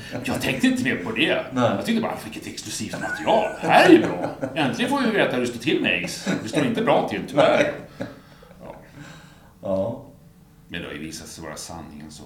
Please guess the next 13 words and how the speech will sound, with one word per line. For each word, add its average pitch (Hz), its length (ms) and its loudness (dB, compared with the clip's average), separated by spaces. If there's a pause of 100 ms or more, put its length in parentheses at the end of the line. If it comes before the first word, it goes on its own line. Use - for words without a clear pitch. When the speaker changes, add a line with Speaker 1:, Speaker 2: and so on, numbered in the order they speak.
(200)
Speaker 2:
Ja, 107 260 -6
ja. - 220 -6 (220)
Oh, 120 160 -12
ja. - 60 -8
Speaker 1:
Eh, - 1300 -20
mm. 76 220 -14 (280)
Speaker 2:
Absolut. - 580 -16
Speaker 1:
Så 110 160 -8
började 95 300 -8
det 95 60 -8
i 92 40 -10
alla 82 180 -14
fall. - 140 -20